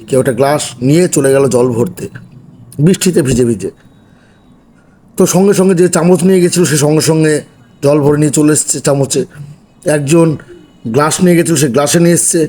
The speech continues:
একজন কাপ নিয়ে গেছিলো, সে কাপে নিয়ে এসছে। আর একজন বালতি নিয়ে গেছিলো, তার আসতে দেরি হচ্ছে। তো সবাই সে দেখাচ্ছে যে, "এই দেখ, আমি চামচে জল ভরে নিয়েছি, কত ইনস্ট্যান্ট তাড়াতাড়ি হয়ে গেছে।" যে গ্লাস নিয়েছে সে বলছে, "হ্যাঁ, আমার একটু দেরি হলো, আমারটা একটু গ্লাস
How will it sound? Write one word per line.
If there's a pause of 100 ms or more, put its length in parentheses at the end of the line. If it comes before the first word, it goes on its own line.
(260)
একজন
কাপ
নিয়ে
গেছিলো,
সে
কাপে
নিয়ে
এসছে। (320)
আর
একজন (280)
বালতি
নিয়ে
গেছিলো, (120)
তার
আসতে
দেরি
হচ্ছে। (1500)
তো
সবাই
সে
দেখাচ্ছে (760)
যে,
"এই
দেখ,
আমি
চামচে
জল
ভরে
নিয়েছি, (200)
কত
ইনস্ট্যান্ট
তাড়াতাড়ি
হয়ে
গেছে।" (1200)
যে
গ্লাস
নিয়েছে
সে
বলছে,
"হ্যাঁ,
আমার
একটু
দেরি
হলো,
আমারটা
একটু
গ্লাস